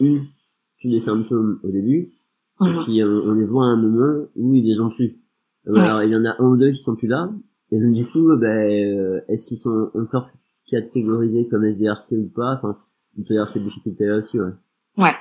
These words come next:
Speaker 2: ça c'est débattu. Mm.
Speaker 1: Ouais. Ouais, ok.
Speaker 2: Mm.
Speaker 1: Ça marche. Ils sont pas mis d'accord.
Speaker 2: Non. <laughs> Ah, ça
Speaker 1: Ouais.
Speaker 2: serait bien qu'ils soient d'accord sur tout, mais non.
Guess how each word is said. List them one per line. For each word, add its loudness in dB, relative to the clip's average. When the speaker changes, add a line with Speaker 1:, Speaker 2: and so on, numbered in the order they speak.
Speaker 2:
ça 0
c'est -2
débattu. -4
Mm. 0
Speaker 1:
Ouais. -6
Ouais, -16
ok. -10
Speaker 2:
Mm. -4
Speaker 1:
Ça -10
marche. -10
Ils -20
sont -18
pas -10
mis -6
d'accord. -8
Speaker 2:
Non. 6
<laughs> 0
Ah, 4
ça -8
Speaker 1:
Ouais. -6
Speaker 2:
serait -6
bien -4
qu'ils -20
soient -8
d'accord -8
sur -16
tout, -10
mais -6
non. -4